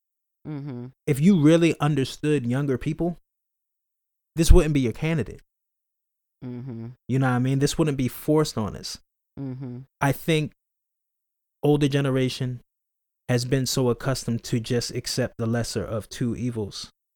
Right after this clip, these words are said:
Speaker 1: Yeah.
Speaker 2: And it's not working anymore. There's too much information at our fingertips.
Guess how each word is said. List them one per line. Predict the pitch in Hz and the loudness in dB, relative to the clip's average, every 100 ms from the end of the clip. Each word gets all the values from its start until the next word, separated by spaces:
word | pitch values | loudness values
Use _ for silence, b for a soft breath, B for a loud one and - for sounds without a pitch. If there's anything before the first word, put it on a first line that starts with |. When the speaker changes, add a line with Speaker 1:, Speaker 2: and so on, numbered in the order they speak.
| _ _ - | _ _ -18
Speaker 1:
Yeah. | 139 127 123 139 _ _ _ _ _ - | -14 -14 -16 -18 _ _ _ _ _ -6
Speaker 2:
And | 127 117 113 104 - _ _ - | -2 -2 -2 -4 -6 _ _ -6
it's | 131 - | -4 0
not | 143 107 | 0 0
working | 110 139 - 120 | 0 0 0 0
anymore. | 110 110 104 92 | 0 -2 -4 -4
There's | 98 104 | -4 -4
too | - 139 | 0 0
much | 123 - | 0 -2
information | 127 - 117 120 117 | -6 -4 -2 -2 -2
at | 98 110 | -2 -2
our | 104 92 | -2 -2
fingertips. | - 120 117 - 101 - - | -4 -2 -2 -2 -4 -4 -10